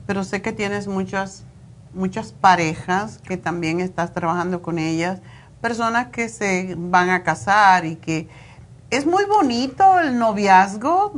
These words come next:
pero cuando vives con otra persona no es la misma cosa. Empiezas a ver los defectos, empiezas a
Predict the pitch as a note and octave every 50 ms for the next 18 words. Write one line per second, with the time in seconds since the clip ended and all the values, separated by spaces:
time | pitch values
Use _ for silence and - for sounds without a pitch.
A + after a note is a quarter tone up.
0 | - A#3 A3 G#3+ G3+ G#3+ G3+ G3 G3 F#3 F3+ F#3+ F#3+ F#3 G#3 B3 D4+ - - D#4
1 | D#4+ D#4 D4+ D4 C#4+ C#4 B3 B3+ A#3 A#3+ - - A#3+ A#3+ A#3+ A#3+ A#3+ A#3+ A3 G3
2 | F#3 F3+ F3 F3 E3+ F#3+ F#3 F#3 F3+ F3 F3 F3+ F3 E3+ E3+ F3 F3 E3+ D#3+ D#3
3 | D#3 - - - F#3+ A#3 D#4 D#4 - - D3+ C3+ C#3+ - - - - - - -
4 | - - E3 E3+ F3 E3+ E3 D#3+ E3 E3+ E3 - F#3+ G#3+ G3 F3 E3+ F3 E3+ E3+
5 | F3 F#3 F#3 E3+ F3 - D3 D3 C#3+ - - - - C#4+ C#4+ C#4+ C#4+ C#4 C4+ C4+
6 | C4+ - - - B3 A#3+ A#3+ A#3 A#3 A#3 A#3+ A3+ - E3 D#3 D3+ D#3+ D#3+ D#3+ D#3
7 | D#3+ D#3+ D#3+ D#3+ D#3 D3+ D3